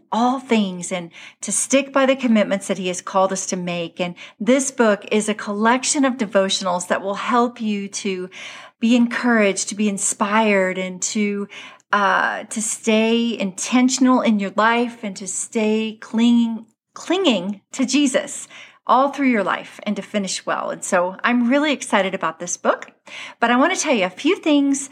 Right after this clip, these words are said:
about this week. There's no podcast this week except for today. And so use this week as a time to get ready for the summer study and also to get caught up on the podcasts. There's been so many podcasts. So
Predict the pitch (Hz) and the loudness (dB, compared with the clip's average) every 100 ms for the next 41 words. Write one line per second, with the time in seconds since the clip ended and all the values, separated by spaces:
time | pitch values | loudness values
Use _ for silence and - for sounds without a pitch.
0 | - - - 196 196 180 - 247 - - | -16 -16 -2 0 2 0 2 0 0 -2
1 | 202 180 - 185 180 190 220 330 - - | -2 -4 -8 -8 -6 0 2 2 0 0
2 | 254 240 220 180 - 233 262 240 226 180 | 2 2 0 -2 0 -2 0 -2 -4 -4
3 | - 202 262 262 311 233 185 214 - - | -2 -2 -2 -4 0 0 0 -4 -8 -20
4 | - - - 240 240 254 220 208 294 415 | -20 -16 -2 0 2 0 0 2 2 4
5 | 453 - 403 - 240 214 - - 208 208 | 0 -2 -4 -2 0 0 -4 -10 -8 -6
6 | - 226 214 226 202 175 - 208 220 294 | -4 -2 -2 -2 -2 -2 -2 0 2 0
7 | - 311 311 294 262 262 - 185 180 180 | -2 -4 0 2 2 0 -2 -2 -2 -8
8 | - - - - 214 - 226 269 - 202 | -14 -20 -8 -2 -2 0 0 0 2 0
9 | 185 - 202 190 - - 254 269 269 - | 0 -4 -4 -4 -4 -2 2 2 0 -2
10 | 202 202 208 302 370 - 226 - - 196 | -2 -2 0 2 2 0 -10 -12 -12 -10
11 | 190 220 220 220 - 302 285 269 254 254 | -6 -2 -2 -2 0 2 4 2 2 0
12 | 214 - - - - 202 208 | -4 -4 -10 -12 -2 0 0